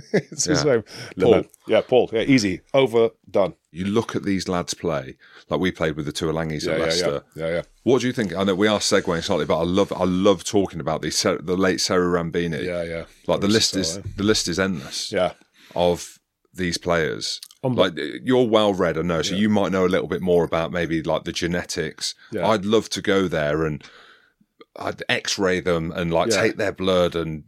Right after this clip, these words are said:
Speaker 2: their D N A and just see. Wh-, I mean, their feet. I, d-, I remember.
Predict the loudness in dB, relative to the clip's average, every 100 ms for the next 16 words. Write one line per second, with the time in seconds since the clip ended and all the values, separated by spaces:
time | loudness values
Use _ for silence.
0 | -10 -6 -6 -2 0 2 2 0 -2 -4
1 | -4 -2 2 2 2 -2 -10 _ -12 -10
2 | -4 -2 -2 -4 _ _ _ _ -8 -8
3 | 2 2 2 -6 _ -4 -2 0 -2 -4
4 | -8 -8 -14 -6 -2 2 2 4 2